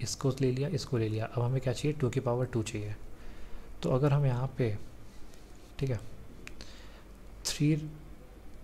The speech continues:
रखते हैं तो कितना बनेगा? सपोज थ्री रखा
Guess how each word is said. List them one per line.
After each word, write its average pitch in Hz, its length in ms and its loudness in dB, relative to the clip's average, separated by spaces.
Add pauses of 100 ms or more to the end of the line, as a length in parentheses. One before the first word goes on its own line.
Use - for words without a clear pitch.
(760)
रखते 135 420 0
हैं 135 480 4
तो 127 120 2
कितना 117 260 2
बनेगा? 107 360 0 (380)
सपोज 127 380 2
थ्री 120 140 4
रखा - 360 -4